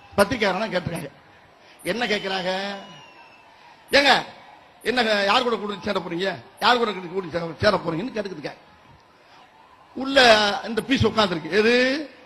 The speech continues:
இந்த லூசு சுத்தமா முதலமைச்சர் ஆக போறேன்னு சொல்லி கிழிச்சு பாருங்க, இந்த பீஸ். அது உள்ள உட்கார்ந்துருக்கு. உள்ள இருந்து ஒருத்தன் வர்றான் வெளியே. இல்ல,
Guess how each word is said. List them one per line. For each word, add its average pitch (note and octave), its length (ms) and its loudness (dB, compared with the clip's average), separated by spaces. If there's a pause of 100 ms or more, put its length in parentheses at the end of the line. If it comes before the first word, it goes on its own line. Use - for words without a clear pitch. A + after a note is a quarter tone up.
(180)
இந்த G#3+ 120 4
லூசு C4 160 4
சுத்தமா B3+ 380 2
முதலமைச்சர் B3 400 4
ஆக A#3 100 8
போறேன்னு A#3 240 2
சொல்லி A#3 140 -2
கிழிச்சு G3 120 -4
பாருங்க, G#3 320 2
இந்த D#3+ 80 -6
பீஸ். C3+ 200 -8 (420)
அது A#3 180 4
உள்ள B3+ 180 6
உட்கார்ந்துருக்கு. G3 480 0 (520)
உள்ள D4+ 220 4
இருந்து C4 180 8
ஒருத்தன் G#3+ 220 6
வர்றான் G3+ 220 4
வெளியே. F3 280 0 (4000)
இல்ல, F#3+ 180 -6